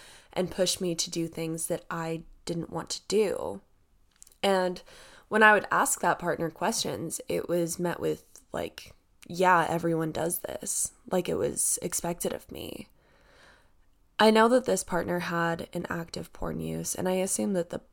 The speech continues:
porn that they watched was very toxic, since what they deemed normal just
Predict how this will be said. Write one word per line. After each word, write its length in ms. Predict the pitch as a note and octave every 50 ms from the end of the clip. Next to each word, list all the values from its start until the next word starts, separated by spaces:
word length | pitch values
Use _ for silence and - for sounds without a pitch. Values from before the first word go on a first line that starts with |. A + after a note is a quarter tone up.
| _ -
porn 320 | - - E3+ E3+ E3+ E3+
that 160 | F3 - - -
they 140 | F3+ -
watched 420 | - - - F2 - - - - -
was 200 | - F3 - -
very 520 | - F2+ F2 E2+ E2 E2+ - - - - - - - - - _ - _ - -
toxic, 800 | - - - F3+ E3 E3+ - - - A1 - - - - - _ _
since 360 | - - - - E3+ E3+ - -
what 160 | E3+ - -
they 200 | - D#3+ E3+ E3+
deemed 480 | E3+ - E3 E3+ E3+ E3 E3 - -
normal 460 | E3+ E3+ E3 E3 D#3+ D#3+ D#3+ D#3+ D#3+ E3
just 380 | - - E3 - - - -